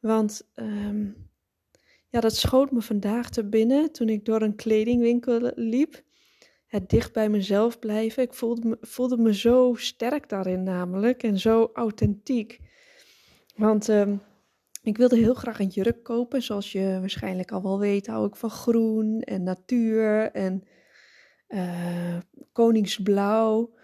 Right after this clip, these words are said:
Dat zijn eigenlijk de drie elementen die voor mij in kleding moeten zitten. Nu lukt dat niet altijd, maar ik ben echt langzamerhand mijn kledingkast daar wel, eh, naar aan het omtoveren.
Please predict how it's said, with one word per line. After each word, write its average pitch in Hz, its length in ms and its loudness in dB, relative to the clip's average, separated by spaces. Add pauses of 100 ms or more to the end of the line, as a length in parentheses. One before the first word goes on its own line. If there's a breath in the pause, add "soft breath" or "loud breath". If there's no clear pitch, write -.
(220 soft breath)
Dat 233 140 -4
zijn 285 160 0
eigenlijk 240 380 0
de 208 220 0
drie 220 240 4
elementen 214 680 0
die 208 160 -4
voor 202 120 -6
mij 196 200 -2
in 196 120 -2
kleding 190 380 0
moeten 185 240 -4
zitten. 196 400 -2
Nu 220 140 2
lukt 220 340 4
dat 226 220 -4
niet 233 280 -4
altijd, 214 680 -4
maar 208 160 -6
ik 190 120 -10
ben 208 220 -2
echt 240 400 -6 (420 soft breath)
langzamerhand 220 880 -2
mijn 202 300 -2 (100)
kledingkast 202 640 -2
daar 185 180 -4
wel, 190 440 -2 (760)
eh, 190 500 -2 (1000 soft breath)
naar 202 220 -2
aan 196 140 2
het 196 180 -2
omtoveren. 208 840 2